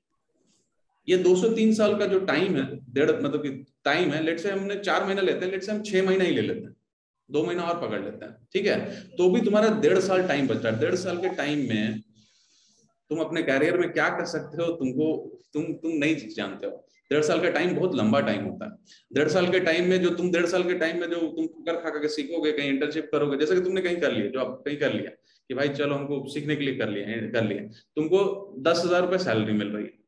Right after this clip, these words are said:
ठीक है? क्योंकि तुम सीख ही रहे हो, तो अगले साल भी तुम्हारी सैलरी बारह, पन्द्रह, बारह हजार से ज्यादा नहीं बढ़ेगी, बारह, तेरह, चौदह हजार से ज्यादा, दो तीन हजार से रुपए से ज्यादा नहीं बढ़ेगी।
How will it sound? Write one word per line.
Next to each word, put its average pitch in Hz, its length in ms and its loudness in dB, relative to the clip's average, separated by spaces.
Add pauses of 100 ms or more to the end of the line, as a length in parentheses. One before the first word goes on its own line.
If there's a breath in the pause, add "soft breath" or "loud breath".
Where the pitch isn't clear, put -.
(140)
ठीक 185 140 0
है? 113 460 0 (240)
क्योंकि 165 220 0
तुम 214 160 4
सीख 208 240 2
ही 240 100 2
रहे 208 180 6
हो, 190 200 2
तो 156 100 -6
अगले 165 320 4
साल 196 140 0
भी 202 100 -2
तुम्हारी 185 220 0
सैलरी 180 260 -2
बारह, 143 260 0
पन्द्रह, 156 340 -4
बारह 160 220 0
हजार 185 160 4
से 180 100 -4
ज्यादा 143 200 0
नहीं 117 160 -6
बढ़ेगी, 107 240 -8
बारह, 127 220 0
तेरह, 139 200 -2
चौदह 135 240 -4
हजार 127 240 -2
से 127 100 -6
ज्यादा, 107 200 0
दो 139 100 0
तीन 135 200 -4
हजार 131 140 -2
से 127 120 -8
रुपए 120 120 -10
से 107 80 -16
ज्यादा 107 180 -4
नहीं 104 180 -10
बढ़ेगी। - 200 -18